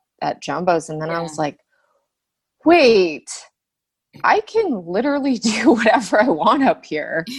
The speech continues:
Speaker 2: Yeah.
Speaker 1: And it's fine, and there's, like, very few clubs in the world that are, like, strip clubs, but that you can actually get away with that, and people think it's hilarious. Um,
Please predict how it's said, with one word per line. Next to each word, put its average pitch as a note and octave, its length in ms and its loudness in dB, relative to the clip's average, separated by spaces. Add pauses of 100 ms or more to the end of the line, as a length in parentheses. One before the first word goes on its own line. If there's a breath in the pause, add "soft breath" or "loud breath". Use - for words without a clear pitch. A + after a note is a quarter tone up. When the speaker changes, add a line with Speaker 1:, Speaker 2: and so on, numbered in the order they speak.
Speaker 2:
Yeah. E3 400 -8 (220)
Speaker 1:
And A#3+ 120 4
it's C4 280 0
fine, A3 520 0
and F#3+ 200 -4
there's, G3+ 320 -4
like, G3 280 -4 (180)
very F#3+ 420 0
few F#3+ 340 -10
clubs F3+ 520 -4
in F3+ 100 -4
the D#3+ 60 -14
world D#3 340 0
that E3+ 120 0
are, C3+ 80 -2
like, B2+ 240 -4
strip - 460 -8
clubs, B3+ 540 0 (120)
but - 160 -4
that - 160 -2
you D3+ 100 2
can - 200 -6 (120)
actually D#3+ 460 0
get D3+ 160 2
away C3+ 300 2
with G3+ 180 -2
that, B3 400 6
and D#3+ 160 -6
people - 320 -2
think D#3+ 220 -6
it's D3 160 -4
hilarious. F#3 840 2 (920)
Um, D3+ 560 0